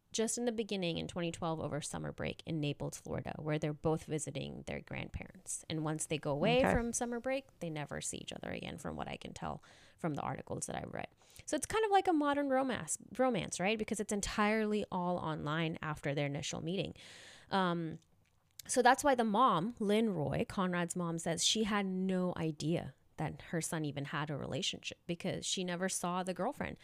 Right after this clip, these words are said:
Speaker 1: She says she knew that Conrad was sort of texting with Michelle a lot, but other than that, she had no idea what they would text about, what the level of their intimacy was, nothing, right?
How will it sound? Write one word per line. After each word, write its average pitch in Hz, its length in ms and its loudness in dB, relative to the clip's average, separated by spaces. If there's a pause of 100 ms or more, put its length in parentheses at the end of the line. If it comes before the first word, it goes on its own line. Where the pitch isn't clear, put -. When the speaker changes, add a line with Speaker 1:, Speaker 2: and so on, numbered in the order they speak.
(280)
Speaker 1:
She 233 160 2
says 247 180 8
she 254 220 6
knew 233 340 4
that 220 200 -2
Conrad 180 380 0
was 175 140 0
sort 185 240 0
of 170 140 -4
texting 226 420 0
with 247 120 2
Michelle 262 400 4
a 269 40 6
lot, 269 400 2
but - 240 2
other 196 200 2
than 170 180 -2
that, 165 280 0
she - 300 -4 (240)
had 170 220 2
no 170 180 4
idea 147 300 0
what - 160 -4
they - 100 -4
would - 160 -8
text - 300 -4
about, 208 520 0
what 175 140 -6 (140)
the 160 60 -4
level 180 360 0
of 196 120 -4
their 185 120 0
intimacy 185 500 -2
was, 170 340 0
nothing, 147 320 -2 (280)
right? 196 300 2